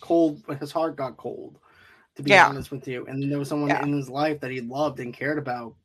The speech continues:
Speaker 1: but then the
Speaker 2: Mm-hmm.
Speaker 1: events that happened in his past is a reflection of where he's at now.
Speaker 2: Yeah.
Speaker 1: And he doesn't like what he sees now, even
Speaker 2: No.
Speaker 1: though you know, he's getting to boss everybody around, he still doesn't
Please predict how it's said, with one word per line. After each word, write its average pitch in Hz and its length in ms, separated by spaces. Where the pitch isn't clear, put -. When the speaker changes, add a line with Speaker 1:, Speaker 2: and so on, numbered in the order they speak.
Speaker 1:
but 131 260
then 143 320
the 135 80
Speaker 2:
Mm-hmm. 135 120
Speaker 1:
events 139 240
that 127 140
happened 135 360
in 135 80
his 127 160
past 165 480
is 147 180
a 147 60
reflection 147 520
of 135 240
where 143 260
he's 131 200
at 139 240
now. 143 540
Speaker 2:
Yeah. 190 240
Speaker 1:
And - 80
he 143 60
doesn't 151 280
like 165 220
what 151 120
he 131 80
sees - 500
now, 127 480
even 143 240
Speaker 2:
No. 127 140
Speaker 1:
though 135 280
you 170 140
know, 143 220
he's 143 320
getting 147 280
to 139 60
boss 139 300
everybody 131 360
around, 160 340
he 147 140
still 156 280
doesn't 147 280